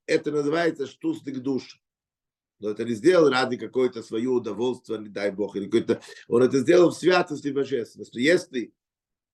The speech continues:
подойти четко в рамки интеллект, понимание, нету такому поведению, нету места в, в, в интеллект.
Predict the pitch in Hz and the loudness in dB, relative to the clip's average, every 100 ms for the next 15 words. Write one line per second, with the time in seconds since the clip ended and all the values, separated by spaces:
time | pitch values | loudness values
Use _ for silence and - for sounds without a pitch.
0 | _ - 135 131 123 - 165 190 117 - | _ -4 0 0 -2 -2 2 4 2 -2
1 | _ _ _ _ _ _ _ _ _ 170 | _ _ _ _ _ _ _ _ _ 2
2 | 190 - 107 95 - _ _ _ _ _ | 2 -2 -14 -14 -18 _ _ _ _ _
3 | _ _ _ _ _ _ _ _ 90 85 | _ _ _ _ _ _ _ _ -20 -18
4 | 90 95 131 160 180 151 117 98 85 _ | -6 2 4 4 2 0 0 0 0 _
5 | _ _ _ _ _ _ _ _ _ _ | _ _ _ _ _ _ _ _ _ _
6 | _ _ _ - 117 107 123 143 180 - | _ _ _ -2 -2 2 4 6 4 0
7 | _ - 117 120 139 196 165 127 117 117 | _ -14 -10 -8 -4 -4 -2 -4 -4 -10
8 | _ _ _ _ 110 123 170 180 143 131 | _ _ _ _ -12 0 2 2 -2 -4
9 | 123 113 147 147 123 117 120 139 123 135 | -4 0 2 2 2 -4 0 -2 2 0
10 | 131 113 101 95 - 92 82 78 82 87 | 0 -4 -4 -6 -8 -12 -12 -16 -18 -12
11 | 85 85 85 _ - 101 101 101 95 90 | -10 -12 -16 _ -8 0 0 2 0 0
12 | - | -4